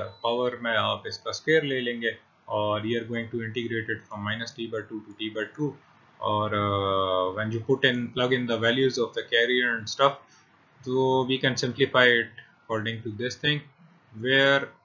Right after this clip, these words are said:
uh, जो आपके पास यहाँ पे टर्म आ गई ये वाली, ये इंटीग्रेशन में हमने कहा था इसका रिजल्ट ज़ीरो आ जाएगा, रीजन आपको बता दिया था। और सिर्फ जो इंटीग्रेशन में रह जाएगा,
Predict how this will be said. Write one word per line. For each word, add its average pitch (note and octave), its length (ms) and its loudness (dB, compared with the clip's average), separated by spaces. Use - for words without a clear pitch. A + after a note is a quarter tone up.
uh, A#2+ 340 -2
जो C3+ 180 2
आपके C3+ 220 0
पास C#3 280 2
यहाँ C3 220 4
पे C3+ 80 2
टर्म C#3+ 240 4
आ B2 120 2
गई C3+ 200 -2
ये C3 100 0
वाली, G2 360 -6
ये D#3 420 4
इंटीग्रेशन D3 580 -2
में C#3 180 0
हमने C3 200 -2
कहा B2 260 -2
था B2+ 60 -6
इसका A#2 240 -8
रिजल्ट G#2 340 -8
ज़ीरो G2+ 300 -6
आ A2+ 100 -2
जाएगा, C3+ 380 -2
रीजन G#2+ 240 -14
आपको G2+ 260 -12
बता G2+ 260 -10
दिया C3 220 -8
था। B2 180 -8
और C#3 460 6
सिर्फ E3 320 2
जो D#3 120 -2
इंटीग्रेशन C3+ 460 -2
में C3+ 140 -6
रह C#3+ 160 2
जाएगा, C#3 320 -2